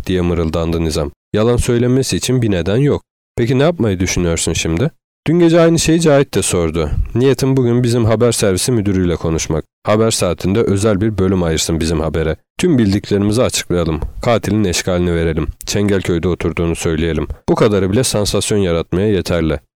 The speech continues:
Reyting alacağına eminim. Bu cinayetle şair katil birden yine gündeme çıktı. Herkes ondan bahsediyor.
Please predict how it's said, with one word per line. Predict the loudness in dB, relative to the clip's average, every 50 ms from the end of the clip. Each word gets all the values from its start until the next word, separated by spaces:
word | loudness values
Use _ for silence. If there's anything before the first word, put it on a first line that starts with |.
| _ -6 -2
Reyting | 0 0 0 0 0 -2 0 0
alacağına | 0 0 0 0 0 0 0 0 0 0
eminim. | 0 0 0 0 0 0 0 -2 -4 -8 -14 _ _ _ _ -4
Bu | -2 0
cinayetle | 2 2 2 4 4 2 2 0 -2 -2
şair | 0 2 2 2 2 2 0
katil | 0 -2 -2 -2 0 -2 -2 -4 -2 0
birden | 0 0 2 2 2 2
yine | 2 2 2 2 0
gündeme | 0 0 0 2 2 2 2 0 0
çıktı. | -2 -4 -6 -6 -4 -4 -4 -4 -6 _ _ _ _ _ _ _ -4
Herkes | 0 0 2 2 2 2 2
ondan | 2 2 4 2 2 2 2
bahsediyor. | 2 0 0 0 -2 -2 -2 0 -2 -2